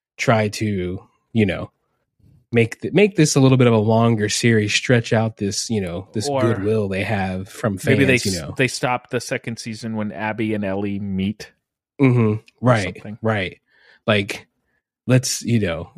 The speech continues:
Speaker 1: uh, I, I'm, I'm super curious as, as to how it happens, and I think
Speaker 2: I think
Speaker 1: I just,
Speaker 2: people are
Speaker 1: I,
Speaker 2: gonna
Speaker 1: I would
Speaker 2: be
Speaker 1: hate
Speaker 2: mad,
Speaker 1: for them
Speaker 2: though, to see what happens to Joel.
Speaker 1: <laughs> Right.
Speaker 2: Spo-, mini spoilers.
Speaker 1: <laughs>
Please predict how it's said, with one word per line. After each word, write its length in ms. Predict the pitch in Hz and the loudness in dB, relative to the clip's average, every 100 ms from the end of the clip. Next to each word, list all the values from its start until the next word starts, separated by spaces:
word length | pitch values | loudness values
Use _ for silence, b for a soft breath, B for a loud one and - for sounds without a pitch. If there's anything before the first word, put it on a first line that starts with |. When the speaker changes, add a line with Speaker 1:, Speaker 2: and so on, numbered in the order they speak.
| 202 | -6
Speaker 1:
uh, 280 | 113 92 85 - | -4 -2 -4 -6
I, 120 | 110 - | -10 -4
I'm, 400 | 131 120 131 120 | -2 2 4 4
I'm 140 | 120 120 | 0 -4
super 280 | - 208 127 | -2 -2 -2
curious 400 | - 117 101 - | -2 -2 -2 -6
as, 160 | 98 | -8
as 180 | - 101 | -8 -6
to 80 | - | -6
how 180 | 98 101 | -4 -4
it 80 | 98 | -4
happens, 360 | 98 95 98 | -6 -6 -6
and 100 | 101 | -4
I 60 | 101 | -4
think 560 | - 113 104 - - _ _ _ _ _ - | 0 0 -2 -6 -16 _ _ _ _ _ -14
Speaker 2:
I 80 | 131 | 0
think 100 | 156 | 2
Speaker 1:
I 20 | |
just, 120 | 160 | 4
Speaker 2:
people 120 | 123 113 | 4 4
are 20 | |
Speaker 1:
I, 40 | |
Speaker 2:
gonna 140 | 117 139 | 6 6
Speaker 1:
I 20 | |
would 60 | |
Speaker 2:
be 60 | 143 | 6
Speaker 1:
hate 80 | 170 | 6
Speaker 2:
mad, 120 | 113 | 6
Speaker 1:
for 60 | 120 | 6
them 420 | 147 139 127 - - _ _ - | 6 4 2 -4 -12 _ _ -2
Speaker 2:
though, 80 | 160 | 0
to 160 | - | 2
see 160 | 170 147 | 2 0
what 100 | 110 | -2
happens 320 | 117 117 120 | -4 -4 -2
to 60 | 180 | 0
Joel. 320 | - - 240 - | 0 0 -2 -2
Speaker 1:
<laughs> 40 | |
Right. 180 | 143 - - - - | -2 0 -2 -2 -2
Speaker 2:
Spo-, 440 | - - - 247 | -2 0 2 2
mini 280 | 180 214 254 | 2 0 0
spoilers. 580 | - 202 185 185 196 196 | -2 -4 -10 -10 -4 -2
Speaker 1:
<laughs> 60 | 185 | -2